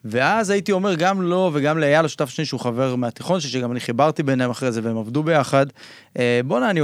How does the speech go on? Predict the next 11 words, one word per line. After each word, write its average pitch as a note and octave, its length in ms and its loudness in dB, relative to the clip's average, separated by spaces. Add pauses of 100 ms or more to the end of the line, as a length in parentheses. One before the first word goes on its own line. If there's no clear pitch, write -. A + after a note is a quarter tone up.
(220)
אני B2 140 -4
משתמש C3 360 -4
בכל F#3+ 260 -2
מיני G3 180 0
אתרים D#3+ 400 -2
כאלה C3 340 0
שעושים C#3+ 400 -8
מוזיקה G#3 360 -2
לסרטים, A3 640 -2 (100)
לסרטים, C#3+ 360 -4
כאילו, E3+ 160 -2